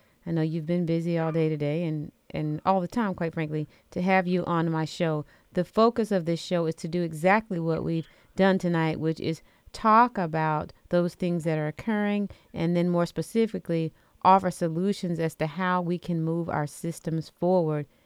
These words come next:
And you've done just that. Do you have any final remarks that you want to share? And also, can you please share any contact information that you want to provide for the listeners that may be interested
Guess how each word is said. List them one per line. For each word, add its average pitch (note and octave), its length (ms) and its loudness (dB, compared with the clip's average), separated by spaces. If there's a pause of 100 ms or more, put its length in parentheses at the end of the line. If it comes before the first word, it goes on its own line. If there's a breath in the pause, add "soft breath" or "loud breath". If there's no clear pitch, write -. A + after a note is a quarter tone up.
(120)
And F3+ 140 0
you've D#3 140 -2
done D#3+ 320 0
just D3+ 300 -4
that. C#3+ 300 -4 (320 soft breath)
Do A#3+ 100 0
you D4 140 2
have C4+ 380 -4
any G3+ 220 -2
final F#3+ 380 -2
remarks F#3 380 -4
that - 140 -8
you G3+ 140 -4
want G3 140 -2
to F#3+ 60 -6
share? F#3+ 380 -2 (320 soft breath)
And F#3+ 380 0
also, G#3+ 300 0
can A#3 160 0
you A#3+ 80 0
please A#3 260 -2
share G#3 260 0
any G#3 160 -2
contact G#3+ 480 -2
information F3 520 -2
that E3+ 120 -2
you F3 240 0
want A3+ 220 2
to A#3+ 60 0
provide F3+ 480 0 (240 soft breath)
for G3 160 2
the F3+ 100 4
listeners F3+ 560 4
that E3+ 140 2
may F3 160 2
be F3 80 0
interested F3+ 600 -2